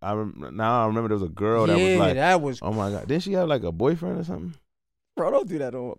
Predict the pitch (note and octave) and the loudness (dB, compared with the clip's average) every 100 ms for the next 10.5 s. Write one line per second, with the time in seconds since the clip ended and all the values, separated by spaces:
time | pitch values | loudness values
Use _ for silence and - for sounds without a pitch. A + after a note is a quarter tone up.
0 | - - - - F#2+ G2 D#2 - - - | -4 -4 -4 -4 -2 -4 -6 -10 0 0
1 | C6+ - C6+ C6+ - F2+ F2 - - - | 2 0 0 -2 -2 0 -4 -8 -10 -2
2 | - G#3 A3 A#3+ E2 E2 F2 F2+ F2+ - | 6 8 8 6 4 -4 -6 -4 -6 -10
3 | _ _ - - - F#3+ G#3 F#3 F3 D#3 | _ _ -10 -8 -4 0 0 -2 -8 -10
4 | C#3 C#3+ C3 A#2+ B2 - - E3 F3 D3+ | -12 -12 -14 -16 -20 -20 -18 -14 -14 -12
5 | D3 C3+ C3 B2+ A#2 A2+ - - - - | -14 -14 -14 -14 -14 -18 -20 -20 -20 -20
6 | _ _ - - _ _ _ _ _ _ | _ _ -20 -20 _ _ _ _ _ _
7 | _ D3+ C#3 E3+ F3 C3 C3+ C3 C#3 C3 | _ -6 -4 -4 -4 -6 -6 -8 -8 -6
8 | E3+ G#3 F3+ G#2+ G2+ F2+ F#2+ E3 D#3 C3+ | -4 -4 2 2 2 0 -2 -6 -10 -12
9 | A2+ C#3+ D#3+ A2+ - _ _ _ _ _ | -10 -10 -8 -10 -18 _ _ _ _ _
10 | - D#2+ D2 D2 | -14 -12 -10 -10